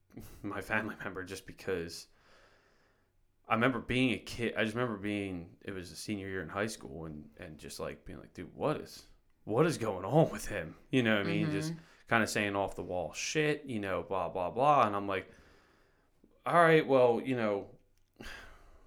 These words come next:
Speaker 1: whatever. I, I don't really <laughs> know, you know, I don't, I don't get it." And then finally, you know,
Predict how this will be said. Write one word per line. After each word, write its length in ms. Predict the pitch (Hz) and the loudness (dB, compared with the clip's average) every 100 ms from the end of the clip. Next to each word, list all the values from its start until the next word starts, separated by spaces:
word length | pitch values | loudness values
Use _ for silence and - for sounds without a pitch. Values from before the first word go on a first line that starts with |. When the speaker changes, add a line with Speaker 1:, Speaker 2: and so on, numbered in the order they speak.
| - - | -20 -6
Speaker 1:
whatever. 580 | 110 110 135 185 190 - | -2 0 0 0 0 2
I, 240 | 139 117 | 0 2
I 40 | |
don't 200 | 127 120 123 | 0 0 0
really 240 | 127 117 | 2 2
<laughs> 180 | 110 - | 2 4
know, 320 | 120 - 127 | 4 4 2
you 120 | 127 113 | 0 2
know, 120 | 101 | 4
I 100 | 104 | 4
don't, 200 | 107 - | 2 0
I 80 | 107 | 0
don't 180 | 92 | -2
get 180 | 90 113 | 0 2
it." 120 | 107 | 2
And 100 | 98 | 0
then 120 | 98 87 | -6 -2
finally, 460 | 127 120 98 95 | 2 2 2 -2
you 140 | 90 92 | -4 -4
know, 220 | 92 | -4